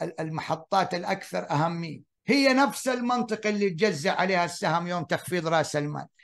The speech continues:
هي تعادل متوسط المية على الشهري وتعادل متوسط الميتين على اليومي. نحن ما دمنا طلعنا من الحفرة دي، لو ثبت أسلاك فوق ثمانية وعشرين، والله مفروض لا نقبل إلا بالوصول إلى هذا المحور،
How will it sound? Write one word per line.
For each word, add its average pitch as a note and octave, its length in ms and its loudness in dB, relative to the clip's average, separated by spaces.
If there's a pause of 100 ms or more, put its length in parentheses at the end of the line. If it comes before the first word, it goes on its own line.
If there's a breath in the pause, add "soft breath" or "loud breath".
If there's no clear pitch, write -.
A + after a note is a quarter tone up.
هي D#4 220 10
تعادل C4+ 580 6
متوسط A#3 680 0
المية A#3 360 0
على A3 180 4
الشهري B3+ 440 2
وتعادل A3 640 2
متوسط G3+ 640 -4
الميتين G3 540 2
على E3+ 180 2
اليومي. E3 400 -2 (240 soft breath)
نحن B3 340 6
ما A#3+ 220 6
دمنا B3 320 2
طلعنا A#3+ 420 0
من A3 120 2
الحفرة G#3+ 480 0
دي، F3+ 360 -4 (240)
لو A#3 240 4
ثبت C4 420 4
أسلاك A3+ 520 2
فوق A3+ 280 -2
ثمانية A3+ 360 -2
وعشرين، G3 500 -2
والله G#3 460 6
مفروض F#3+ 460 -2
لا F#3 220 4
نقبل F3 480 0
إلا E3+ 500 -2
بالوصول E3 600 -4
إلى D#3+ 140 -2
هذا D#3 320 4
المحور، D3 440 -8